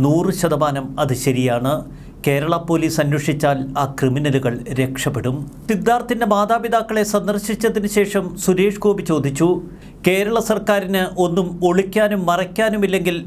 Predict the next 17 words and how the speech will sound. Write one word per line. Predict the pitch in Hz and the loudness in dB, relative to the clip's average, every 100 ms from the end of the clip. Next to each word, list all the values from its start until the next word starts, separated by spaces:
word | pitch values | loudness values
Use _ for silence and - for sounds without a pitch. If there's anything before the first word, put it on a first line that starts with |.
| 170 165 | 0 0
എന്തുകൊണ്ട് | 185 208 196 196 185 | 2 0 0 0 0
കേന്ദ്ര | 185 202 214 | 0 2 2
ഏജൻസിയെ | 202 196 - 180 170 170 175 | 2 0 -2 -2 -2 -2 0
ഈ | |
അന്വേഷണം | 165 175 185 - 160 151 | 0 0 -2 0 0 0
ഏൽപ്പിക്കുന്നില്ല?" | 156 - 151 139 123 131 165 - - | -2 -2 0 0 0 0 0 -4 -6
സിദ്ധാർത്ഥിനെ | - 208 202 240 247 247 240 240 - 196 190 | 0 0 2 0 0 0 0 0 0 0 2
എങ്ങനെ | 220 233 226 | 2 0 2
ക്രൂരമായി | 190 220 226 226 220 | 2 4 4 2 2
കൊലപ്പെടുത്തി | 208 202 208 202 208 208 202 | 0 2 0 0 0 0 0
എന്നതിൻ്റെ | 180 175 180 180 175 | 0 0 0 0 0
വിശദമായ | 190 190 226 220 208 190 | 0 0 2 2 2 0
നിരവധി | 180 190 208 208 208 | 2 2 2 2 2
റിപ്പോർട്ടുകൾ | 202 196 175 185 180 180 | 2 0 0 -2 -2 -2
നമ്മൾ | 175 170 | -2 0
നൽകി | 165 165 165 139 | 0 0 -2 -2
കഴിഞ്ഞു. | 131 123 147 | -2 0 0